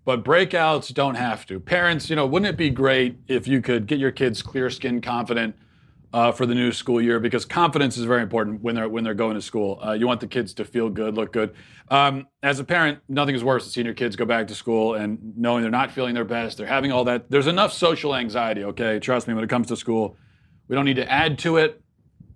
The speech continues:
And if there's something causing anxiety that can be solved, then, uh, then we should solve it. And that's where America's number one acne brand, Proactiv,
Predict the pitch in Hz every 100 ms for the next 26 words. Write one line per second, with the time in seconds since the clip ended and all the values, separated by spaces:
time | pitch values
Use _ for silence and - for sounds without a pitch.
0 | _ _ - - 120 104 120 156 143 127
1 | 139 120 123 117 127 127 120 113 107 107
2 | 160 170 196 175 - 120 123 135 143 147
3 | 151 143 143 147 143 135 165 160 117 104
4 | 120 156 151 160 139 131 151 156 160 113
5 | 120 156 151 147 139 131 123 127 113 120
6 | 110 127 131 165 170 -